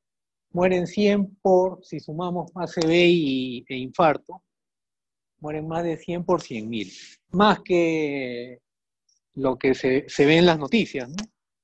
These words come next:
Los accidentes de tránsito, los homicidios.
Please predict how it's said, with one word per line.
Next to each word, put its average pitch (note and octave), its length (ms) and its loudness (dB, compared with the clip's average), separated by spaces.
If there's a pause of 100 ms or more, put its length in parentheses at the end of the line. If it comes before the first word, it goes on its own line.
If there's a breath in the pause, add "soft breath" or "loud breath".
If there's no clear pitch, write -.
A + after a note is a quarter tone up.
(220)
Los A#2 80 -16
accidentes A2+ 460 -10
de G2+ 40 -12
tránsito, C3+ 840 -6 (640)
los G#2+ 180 -20
homicidios. A2+ 840 -4